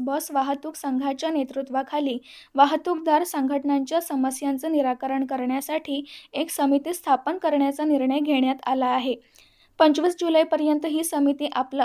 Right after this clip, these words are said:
अहवाल सादर करेल. तोपर्यंत वाहतूकदारांनी संप मागं घेण्याचं आवाहन परिवहन मंत्री प्रताप सरनाईक यांनी केलं आहे.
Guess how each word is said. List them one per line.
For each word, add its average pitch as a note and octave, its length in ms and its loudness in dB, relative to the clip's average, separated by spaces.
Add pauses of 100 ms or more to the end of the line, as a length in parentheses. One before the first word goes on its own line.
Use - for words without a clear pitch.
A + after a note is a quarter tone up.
अहवाल C4 360 0
सादर C4 400 -2
करेल. C4+ 300 -2 (420)
तोपर्यंत D#4+ 520 2
वाहतूकदारांनी D4+ 920 0
संप C4+ 320 -2
मागं C#4+ 420 0
घेण्याचं C#4+ 420 0
आवाहन C4+ 520 0 (360)
परिवहन D#4+ 460 2
मंत्री D4+ 540 -2
प्रताप C4 400 2
सरनाईक C#4 560 0
यांनी C4 280 2
केलं C4 300 0
आहे. B3 280 0